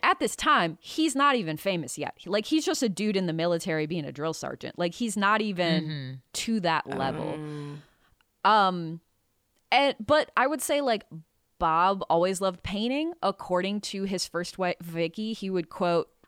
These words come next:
Speaker 1: "sometimes paint till two to three in the clock in the morning, get up, and go to work the next day." So even
Speaker 3: Wow.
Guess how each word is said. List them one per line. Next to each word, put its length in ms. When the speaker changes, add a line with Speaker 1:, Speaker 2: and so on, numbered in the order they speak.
Speaker 1:
"sometimes 640
paint 300
till 160
two 160
to 100
three 180
in 80
the 80
clock 280
in 80
the 60
morning, 600
get 180
up, 280
and 120
go 120
to 80
work 200
the 80
next 260
day." 220
So 300
even 360
Speaker 3:
Wow. 60